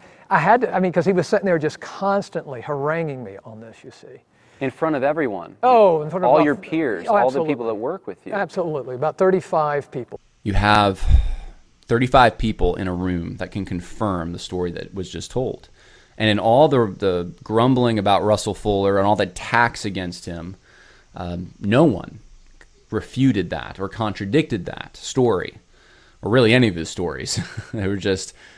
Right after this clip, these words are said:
Speaker 2: a lot of name calls without any substance. And it's interesting to me to, to find, uh, I saw actually on Twitter, one of the chief, uh, attackers on Twitter,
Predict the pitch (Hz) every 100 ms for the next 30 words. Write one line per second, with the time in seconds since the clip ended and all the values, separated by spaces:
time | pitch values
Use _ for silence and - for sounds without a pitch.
0 | _ - 110 104 98 104 117 110 110 104
1 | 95 95 90 - 101 92 95 90 90 82
2 | 92 76 - - - - _ _ - -
3 | - - _ _ _ _ 104 104 95 92
4 | - _ _ _ - 113 98 120 117 156
5 | - 156 151 147 98 92 - - - -
6 | 117 107 98 80 95 90 87 - 110 107
7 | 104 - 104 98 - 165 90 98 117 104
8 | 101 - - - 196 208 - - - _
9 | _ _ _ 113 110 101 98 - - -
10 | - _ _ _ _ - - - 147 -
11 | 73 - - - _ _ _ 107 107 -
12 | 139 107 71 -